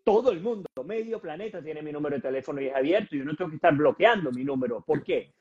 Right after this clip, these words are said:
Speaker 1: Entonces comienzo a investigar y le pregunto a esta persona, "Wow, me dice que acabas de llegar". Bueno,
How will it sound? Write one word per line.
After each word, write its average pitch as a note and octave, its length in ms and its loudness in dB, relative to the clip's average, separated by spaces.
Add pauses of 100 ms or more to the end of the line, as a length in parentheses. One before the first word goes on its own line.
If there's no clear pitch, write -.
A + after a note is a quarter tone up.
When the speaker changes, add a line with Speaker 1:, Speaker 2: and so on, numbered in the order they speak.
(140)
Speaker 1:
Entonces C#4+ 520 0
comienzo A#3 380 -2
a C#4+ 40 -6
investigar A3 520 -2
y G3 80 0
le F3 100 0
pregunto D#3 340 -4
a F#3+ 40 -10
esta G3+ 160 -6
persona, F3 380 -2
"Wow, F#3 340 2
me D3 140 -6
dice G3 340 -6
que - 60 -12
acabas F#3 280 -4
de G3 60 -2
llegar". G3 240 -2
Bueno, C4 360 -2